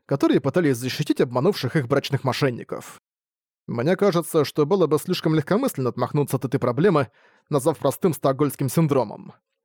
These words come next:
Любовь сложна и загадочна. Как и Юкаи. Именно. Взять, к примеру, самку богомола, которая после спаривания съедает самца. Хотя это и пример с обратными гендерными ролями, но существуют разные мнения, заслуживает ли самец жалости или нет.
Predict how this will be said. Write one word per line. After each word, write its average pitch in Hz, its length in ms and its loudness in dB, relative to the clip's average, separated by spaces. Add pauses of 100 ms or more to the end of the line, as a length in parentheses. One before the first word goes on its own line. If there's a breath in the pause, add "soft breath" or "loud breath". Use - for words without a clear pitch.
(220)
Любовь 120 460 2
сложна 143 360 2
и 151 60 4
загадочна. 139 720 -2 (440)
Как 165 280 0
и 180 40 4
Юкаи. 120 460 -2 (760)
Именно. 156 840 2 (560)
Взять, 151 360 0
к - 20 -20
примеру, 180 340 2
самку 143 320 0
богомола, 156 720 2 (260)
которая 147 300 2
после 139 280 0
спаривания 240 580 2
съедает 135 440 2
самца. 120 600 -4 (340)
Хотя - 280 0
это 151 140 2
и 151 40 2
пример 151 280 0
с - 80 -4
обратными 139 420 2
гендерными 143 480 0
ролями, 170 500 4 (400 soft breath)
но 311 120 2
существуют 214 520 0
разные 233 380 2
мнения, 139 340 2
заслуживает 135 600 0
ли 135 60 0
самец 135 280 0
жалости 151 500 2
или 139 140 4
нет. 123 460 -6